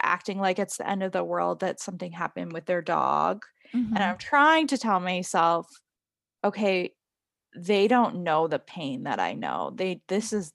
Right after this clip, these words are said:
Speaker 2: Mm-hmm.
Speaker 1: this, this is the worst pain that they
Speaker 2: Mm-hmm.
Speaker 1: know," and
Speaker 2: Mm-hmm.
Speaker 1: try and be compassionate, but it is hard. It, it is hard.
Speaker 2: Well, then I think back, like, what would my dad,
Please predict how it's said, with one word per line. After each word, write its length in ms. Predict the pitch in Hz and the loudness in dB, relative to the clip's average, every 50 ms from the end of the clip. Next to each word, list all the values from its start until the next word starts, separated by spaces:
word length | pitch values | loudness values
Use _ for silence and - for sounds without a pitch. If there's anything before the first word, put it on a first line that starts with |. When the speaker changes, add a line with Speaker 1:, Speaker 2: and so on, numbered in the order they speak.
| - 220 | -14 -6
Speaker 2:
Mm-hmm. 80 | - | -2
Speaker 1:
this, 440 | 190 190 202 - - - - - - _ | 0 2 2 0 -2 -8 -10 -12 -4 _
this 240 | - 247 240 - - | 2 2 2 2 -2
is 140 | 190 - - | -8 -6 -4
the 120 | 165 143 | -4 -4
worst 380 | 135 135 127 147 - - - - | -2 -2 -4 -4 -6 -8 -12 -10
pain 280 | - 156 95 - - - | -10 -10 -10 -8 -8 -8
that 140 | - - - | -10 -8 -6
they 140 | - - - | -6 -4 -4
Speaker 2:
Mm-hmm. 20 | - | -4
Speaker 1:
know," 340 | - 180 170 170 156 - - - | -2 -2 -2 -2 -2 -2 -2 -2
and 340 | 180 175 160 165 170 180 | -2 -2 -2 -6 -8 -10
Speaker 2:
Mm-hmm. 80 | - 196 - _ _ _ _ _ _ _ _ - | -12 -14 -16 _ _ _ _ _ _ _ _ -10
Speaker 1:
try 420 | - - - 214 185 175 180 180 | -10 -6 -2 0 0 2 2 0
and 260 | 185 185 180 180 170 - | 0 -2 -4 -6 -6 -6
be 180 | 175 160 156 | -6 -6 -6
compassionate, 920 | - - 185 175 - - 139 110 - - - - 208 214 220 220 226 233 - _ _ _ _ _ _ _ _ _ _ _ _ _ _ _ _ | -6 -8 -10 -8 -6 -4 -2 -2 -2 -2 -4 -4 -4 -2 -2 -2 -2 -4 -6 _ _ _ _ _ _ _ _ _ _ _ _ _ _ _ _
but 140 | - 226 220 226 | -2 0 0 0
it 140 | 226 226 | 0 2
is 240 | 254 254 254 - - | 2 2 2 0 -2
hard. 500 | - 165 - - - - - - - - - _ - | -4 -4 -4 -2 -4 -4 -6 -8 -10 -14 -10 _ -2
It, 180 | 220 226 - - | -2 -2 0 0
it 140 | 220 226 240 | 0 2 4
is 240 | 233 233 226 - - | 2 2 0 -2 -4
hard. 440 | - 175 - - - - - - - _ _ _ _ _ _ | -4 -4 -4 -4 -6 -8 -10 -12 -16 _ _ _ _ _ _
Speaker 2:
Well, 260 | 240 294 262 262 - - | _ 2 2 2 2 2
then 220 | 220 269 285 294 294 | 2 2 2 2 2
I 140 | 294 277 | -2 -4
think 340 | 240 - 269 240 226 220 - | -4 -4 -4 -4 -4 -4 -2
back, 220 | - 196 185 190 - - | -2 -2 -2 -2 -4 -6
like, 180 | 196 185 - - | -6 -6 -6 -2
what 220 | 202 214 220 - | 0 0 0 2
would 180 | 262 269 262 254 | 2 0 0 0
my 160 | 247 214 196 | 0 0 -2
dad, 680 | 190 - 196 175 160 - 156 156 156 156 160 180 175 | -2 0 0 2 2 4 2 2 2 0 -2 -6 -10